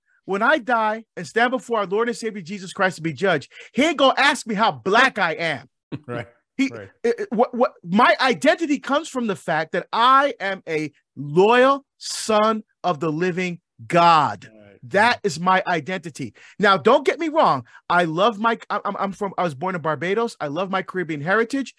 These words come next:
Speaker 1: I love our music. I love our food. I still speak our dialect. But because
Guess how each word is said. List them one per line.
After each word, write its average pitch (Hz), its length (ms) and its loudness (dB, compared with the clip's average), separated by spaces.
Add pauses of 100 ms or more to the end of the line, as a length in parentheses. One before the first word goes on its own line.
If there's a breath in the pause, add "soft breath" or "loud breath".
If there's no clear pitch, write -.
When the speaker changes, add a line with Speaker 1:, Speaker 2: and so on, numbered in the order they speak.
(180 loud breath)
Speaker 1:
I 147 120 0
love 160 180 0
our 143 120 2
music. 208 500 -2
I 139 60 -4
love 147 200 -4
our 135 120 -4
food. 262 440 -2 (260 loud breath)
I 151 140 0
still 202 260 0
speak 185 300 -8
our 165 140 2
dialect. 208 640 -2 (540 soft breath)
But 202 200 0
because 214 960 2